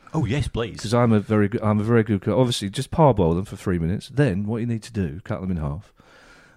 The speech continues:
Speaker 2: Right, then get a, a mug, right, get a top quality stock cube, yeah,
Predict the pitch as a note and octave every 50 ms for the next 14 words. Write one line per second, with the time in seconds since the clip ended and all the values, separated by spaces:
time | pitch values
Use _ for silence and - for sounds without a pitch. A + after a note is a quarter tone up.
0 | _ - - F2 F#2 - G2 G#2+ A2+ A2+ A#2+ F#2 F#2+ - - _ G2+ G#2 G#2+ A2
1 | F#2+ F#2 F2+ - - - - - - - G2 F2+ F#2 E2 - - - A2 F2+ G#2
2 | G2 - _ _ _ _ _ - _ - - F3+ E3+ - - - D3+ C#3 A2+ A2+
3 | G#2+ - - A2 D2+ - - F2+ E2 F2+ A#2+ - - _ _ _ _ _ _ _
4 | _ _ _ _ _ _ - F#2+ F#2+ G#2 A2